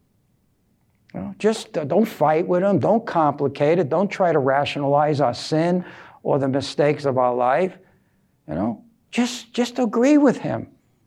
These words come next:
Uh, agreement or confession carries the meaning, the intention of wanting to change,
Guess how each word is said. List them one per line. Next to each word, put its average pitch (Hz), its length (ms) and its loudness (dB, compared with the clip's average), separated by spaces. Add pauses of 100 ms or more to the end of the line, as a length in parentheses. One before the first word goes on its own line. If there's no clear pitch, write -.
(520)
Uh, - 300 -10
agreement 185 640 2
or 156 140 0
confession 135 920 -2
carries 151 380 0
the 127 80 0
meaning, 139 580 0 (360)
the 135 100 0
intention 143 640 -4
of 120 120 -4
wanting 127 320 -2
to 113 100 -10
change, 117 600 -10